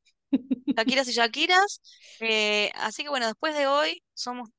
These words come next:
Speaker 2: todos profesionales que sí sabemos hacer dinero, somos todos Shakiros, Shakiras, y, y bueno,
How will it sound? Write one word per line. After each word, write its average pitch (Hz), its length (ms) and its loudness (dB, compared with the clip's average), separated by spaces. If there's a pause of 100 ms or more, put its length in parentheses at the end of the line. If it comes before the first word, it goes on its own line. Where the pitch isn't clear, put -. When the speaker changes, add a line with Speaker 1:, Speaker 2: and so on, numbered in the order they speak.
Speaker 2:
todos 254 160 0
profesionales 220 560 0
que 202 100 -8
sí 233 140 -8
sabemos 185 400 -2
hacer 175 180 -6
dinero, 202 280 0
somos 196 180 -4
todos 190 200 -2
Shakiros, 247 560 -2 (360)
Shakiras, 285 640 0 (120)
y, 185 720 -6 (220)
y 180 60 -2
bueno, 180 260 4